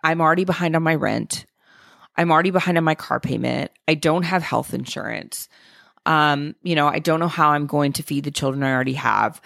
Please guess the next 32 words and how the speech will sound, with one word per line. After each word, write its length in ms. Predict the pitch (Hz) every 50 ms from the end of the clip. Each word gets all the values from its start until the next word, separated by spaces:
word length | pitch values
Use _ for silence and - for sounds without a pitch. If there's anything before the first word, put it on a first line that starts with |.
| - - - - -
I 80 | - 147
don't 200 | - 170 170 185
have 240 | 190 196 185 160
winter 220 | 151 139 139 143 135
clothes 340 | - - - 139 135 131 -
for 140 | - 143
them 140 | 127 135 135
already. 460 | 127 135 135 127 127 - - 123 -
I 60 | - 151
don't 220 | 147 165 170 190
have 120 | 196 180 170
summer 240 | - 160 139 135 131
clothes 300 | - - 139 139 - -
for 120 | - -
them." 200 | - - 160 - -
You 100 | 180 190
know, 100 | 190 185
whatever 340 | 196 208 214 233 208 214 196
it 80 | 170
is, 240 | 143 117 101 98 -
like, 180 | 156 147 156 -
there's 200 | 165 156 156 -
some 180 | - 196 214
sort 240 | 214 - 208 190 180
of 120 | 170 160 - - - - - - _ -
financial 800 | - - - - 190 180 170 156 151 156 160 - - 165 160
situation 800 | 156 - 170 151 - - 147 139 131 135 143 - 160 151 151 151
where 140 | 143 135 139
they're 160 | 135 147 135
feeling 440 | - - - 151 143 139 139 135 127 - -
overwhelmed. 720 | - 139 131 131 123 120 135 - 80 71 57 - - - - - - - - - - - - - _ _
Or, 540 | - 226 233 208 185 175 165 160 160 156 -